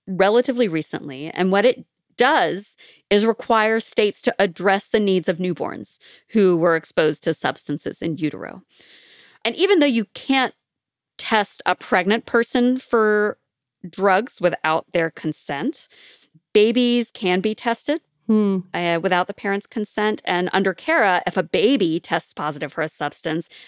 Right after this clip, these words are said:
Speaker 1: then whatever the state's policy around that substance use in pregnancy gets applied. Hospitals get to make their own policies about whether they test newborns for drugs. Um, but states make the policies about what hospitals have to do with that information once they get it. And so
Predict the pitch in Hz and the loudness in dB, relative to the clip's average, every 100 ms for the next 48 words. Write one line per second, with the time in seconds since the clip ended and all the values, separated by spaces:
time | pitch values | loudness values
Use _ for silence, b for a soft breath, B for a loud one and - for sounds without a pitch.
0 | B 220 208 208 233 226 - 214 208 - | B 4 6 4 2 0 -2 0 0 -4
1 | - 202 208 208 - 170 185 175 165 160 | -6 0 0 0 0 2 2 2 2 2
2 | 180 170 180 - 165 - - 202 - - | 2 0 -2 -2 -4 -2 -6 -6 -4 -6
3 | 196 - 170 - 151 151 151 160 147 - | -6 -4 -4 -2 -6 -6 -8 -6 -8 -10
4 | - 220 208 92 - B B B - 285 | -8 -4 -4 -6 -16 B B B 2 2
5 | - 285 214 247 190 - 214 190 196 - | 2 0 0 2 0 2 0 4 2 2
6 | 185 - 160 143 - - - - - 180 | 0 -2 -4 -4 -8 -14 -16 -12 -4 2
7 | 170 180 175 175 165 - 170 - 190 180 | 2 4 2 2 0 0 -4 -2 -4 -2
8 | 170 160 - 165 170 240 202 - - - | -2 -4 -6 -12 0 2 2 -2 -18 -20
9 | B B B B B 190 175 165 165 - | B B B B B 0 2 2 2 -4
10 | _ 165 196 - - 262 269 - 202 180 | _ 0 0 0 0 2 2 0 0 0
11 | - 175 160 - 165 165 156 175 151 170 | 0 0 0 -2 -4 -2 -4 -4 0 0
12 | - _ - 170 - 156 - 165 - 151 | 0 _ -4 -4 -4 -8 -4 -4 -4 -10
13 | - 165 165 151 147 147 156 143 - 160 | 0 2 2 0 -2 -6 -4 -6 -6 -8
14 | 160 151 147 165 151 143 143 - - 170 | -6 -8 -8 -12 -8 -8 -8 -12 -8 -4
15 | 160 - 175 160 160 | -4 0 2 2 0